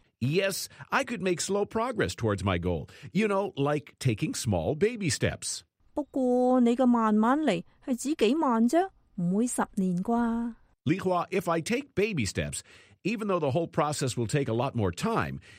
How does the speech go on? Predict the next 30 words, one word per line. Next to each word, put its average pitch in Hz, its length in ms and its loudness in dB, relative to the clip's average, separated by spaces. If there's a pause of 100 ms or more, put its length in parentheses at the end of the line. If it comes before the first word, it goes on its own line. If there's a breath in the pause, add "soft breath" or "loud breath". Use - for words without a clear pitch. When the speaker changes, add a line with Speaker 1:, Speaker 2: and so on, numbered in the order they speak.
(180 loud breath)
Speaker 1:
it 143 120 0
will 156 140 0
be 135 160 0
a 156 60 0
lot 92 260 -2
less 104 200 0
difficult. 165 520 0
It's - 280 -4
like 180 200 -6
getting 247 300 -4
into 185 260 -4
a - 20 0
swimming 156 400 -2
pool. 82 280 -4
First, 190 360 -2 (300 soft breath)
you 175 120 2
have 147 140 0
to 156 80 -4
put - 220 -4
your 208 80 -2
foot - 340 0
in 117 240 -2
to 196 100 -4
see 107 300 0
if 175 120 -4
the 175 100 -2
water 113 340 -2
is 214 80 -6
cold. 180 560 -4
Then 226 320 -2